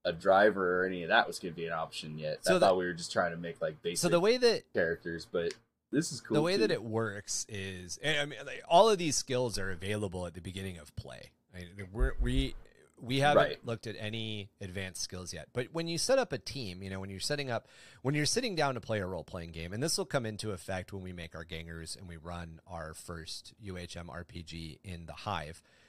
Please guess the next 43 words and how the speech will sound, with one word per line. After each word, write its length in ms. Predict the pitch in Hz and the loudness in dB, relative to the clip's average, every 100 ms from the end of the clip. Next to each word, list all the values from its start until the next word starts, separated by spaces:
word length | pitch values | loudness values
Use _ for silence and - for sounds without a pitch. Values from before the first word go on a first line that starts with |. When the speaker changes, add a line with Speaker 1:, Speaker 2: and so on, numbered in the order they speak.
| _ _ _ _ 139 | _ _ _ _ 2
Speaker 2:
everybody's 580 | 156 220 190 180 147 | 2 2 2 2 2
gonna 160 | 135 123 | -2 -4
kind 260 | - 120 101 | -4 -4 -4
of 80 | |
Speaker 1:
Right. 80 | - | -6
Speaker 2:
specialize 640 | - 113 107 117 95 90 | -4 -4 -2 -2 -2 -4
a 40 | 90 | -8
little 220 | 87 85 | -8 -10
bit 160 | 80 - | -12 -14
differently. 440 | 76 58 67 65 | -16 -16 -16 -6
Everybody's 360 | 104 113 120 104 | -4 -2 -4 -4
gonna 140 | 110 | -6
make 180 | 98 95 | -6 -8
their 100 | 92 | -10
character 680 | - 95 90 - 87 85 85 _ - | -8 -6 -6 -6 -8 -8 -10 _ -8
just 240 | 139 - | -6 -4
a 40 | |
little 180 | 117 107 | -6 -6
bit 140 | 98 82 | -6 -8
differently 380 | 98 98 87 85 | -10 -10 -12 -14
to 80 | 87 | -10
kind 220 | 110 101 | -8 -6
of 100 | 90 | -8
fill 440 | - - 120 110 - | -8 -2 0 0 -4
all 240 | 101 104 | -4 -4
of 100 | 101 | -6
the, 160 | 95 87 82 | -8 -10 -10
the 100 | 87 | -10
various 480 | 92 95 95 87 - | -6 -6 -8 -10 -14
potential 560 | 95 92 87 90 82 90 | -12 -12 -10 -10 -10 -4
roles 400 | 113 113 95 87 | -2 -2 -4 -10
that 100 | 82 | -14
you 100 | 85 | -14
might 220 | 73 - | -16 -12
have. 340 | 98 69 65 - _ _ _ | -10 -10 -14 -20 _ _ _
So 140 | - 120 | -4 -2
this 320 | 113 214 185 | 2 4 4
actually 420 | 151 - 139 110 | 2 2 -4 -4
works 280 | 110 110 - | -4 -4 -4
really 180 | 101 92 | -4 -2
well, 280 | 120 98 | -2 -2
'cause 200 | - 98 | -4 -6
if 80 | 92 | -8